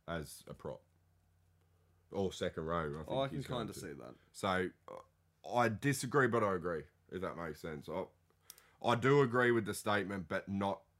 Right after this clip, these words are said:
Speaker 1: the statement just like that, a little bit more explained. Warriors have said goodbye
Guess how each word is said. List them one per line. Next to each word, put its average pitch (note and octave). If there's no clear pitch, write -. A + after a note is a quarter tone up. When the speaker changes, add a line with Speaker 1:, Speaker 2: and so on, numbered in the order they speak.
Speaker 1:
the F2+
statement F2+
just F2+
like E2+
that, E2+
a F2+
little F2
bit E2
more E2
explained. A#1+
Warriors C3+
have G2
said G#2+
goodbye F2+